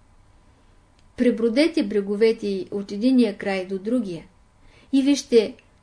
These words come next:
равно ли е мястото от едната и от другата страна. Проходете хубаво тия места. Това значи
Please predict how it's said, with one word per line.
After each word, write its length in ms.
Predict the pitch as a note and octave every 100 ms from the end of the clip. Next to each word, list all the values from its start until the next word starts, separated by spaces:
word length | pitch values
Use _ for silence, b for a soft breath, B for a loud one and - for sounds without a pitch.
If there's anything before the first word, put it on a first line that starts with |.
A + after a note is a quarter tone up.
| _ _ -
равно 460 | A#3+ A#3 A3+ B3 D4+
ли 140 | E4
е 40 |
мястото 720 | D#4+ C#4+ C#4 B3 A3+ - G#3 -
от 180 | G#3 G3+
едната 600 | G3 G3 F#3+ F3+ B3 D4 - _ _ _ _ -
и 100 | C#4
от 220 | C4 - -
другата 420 | A#3+ A3 F#3 F3
страна. 380 | - - E3 E3 - _ _ _ _ _ _ b b b b b
Проходете 840 | - A3+ A#3+ A3 C4+ B3+ B3 A#3 A#3 - -
хубаво 520 | C4+ A3+ G3 E3 - _
тия 240 | - F3+ E3+
места. 420 | E3+ - E3 F3 _ _ _ _ _ _ _ _ _ _ _ _ -
Това 280 | G3 A#3+
значи 580 | D4+ D4+ B3 A#3+ G3+ F3+